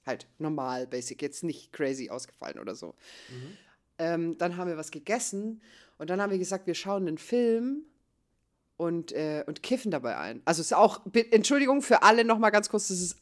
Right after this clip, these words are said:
Speaker 1: das ist nicht mein jetziges Ich, das ist schon auch sehr lange her.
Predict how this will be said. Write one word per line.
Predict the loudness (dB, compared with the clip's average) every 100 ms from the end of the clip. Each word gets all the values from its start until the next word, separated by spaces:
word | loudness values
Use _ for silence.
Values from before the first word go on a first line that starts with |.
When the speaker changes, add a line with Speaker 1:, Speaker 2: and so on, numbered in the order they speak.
| -6
Speaker 1:
das | -4 -2
ist | 2
nicht | 2 4
mein | 2 4
jetziges | 4 2 -4 -4
Ich, | -4 -8 -18 -6
das | 2
ist |
schon | 2 2 -10 _ _
auch | 6 6 4 _ -10
sehr | 6 8 8
lange | 6 2
her. | -6